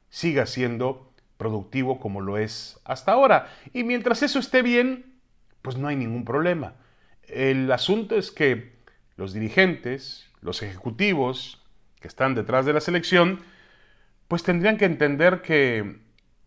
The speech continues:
la gallina de los huevos de oro puede dejar de dar huevos de oro en cualquier momento. Después de todo, ¿a quién?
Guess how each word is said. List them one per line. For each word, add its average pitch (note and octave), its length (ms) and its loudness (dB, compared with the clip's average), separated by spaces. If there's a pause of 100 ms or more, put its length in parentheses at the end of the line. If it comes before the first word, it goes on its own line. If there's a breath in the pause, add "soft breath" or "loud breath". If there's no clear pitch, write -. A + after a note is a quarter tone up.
(440)
la A2 280 -2
gallina B2 380 4
de C3 80 4
los A2+ 140 0
huevos B2+ 260 2
de A2+ 80 2
oro D3 480 2 (320)
puede C3+ 280 0
dejar B2+ 640 0 (120)
de G#2 100 -2
dar A#2+ 240 6
huevos A#2 380 -2
de A2 60 -4
oro B2 180 2
en C3+ 120 -2
cualquier F#2 600 -4
momento. F#3+ 540 2 (240 loud breath)
Después A3+ 320 4
de D4+ 80 8
todo, - 500 4
¿a - 140 -10
quién? G3 680 -2